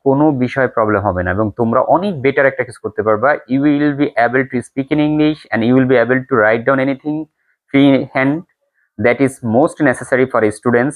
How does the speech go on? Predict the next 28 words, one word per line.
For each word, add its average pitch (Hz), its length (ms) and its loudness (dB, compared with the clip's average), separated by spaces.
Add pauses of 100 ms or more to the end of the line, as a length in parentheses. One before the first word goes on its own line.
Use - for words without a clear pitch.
(160)
because 110 300 0 (480)
there 113 380 0
is 110 60 -2
a 104 100 -2 (120)
lot 110 180 2
of 139 120 0
paragraph, 120 500 2 (100)
lot 101 260 -2
of 107 80 -6
application, 110 600 -4 (180)
lot 104 240 0
of, 110 120 -6
uh, 110 220 2 (120)
precise 110 400 -2 (200)
summary, 110 380 -2
et - 120 -20
cetera। 104 300 -2 (400)
If 120 180 -2
you 160 60 4 (260)
able, 135 220 0 (360)
if 107 120 -10
you 113 80 2 (100)
able 135 160 -2 (120)
to 156 60 2 (220)
learn 127 200 2
English 135 320 -2
properly, 131 400 0 (580)
you 131 120 2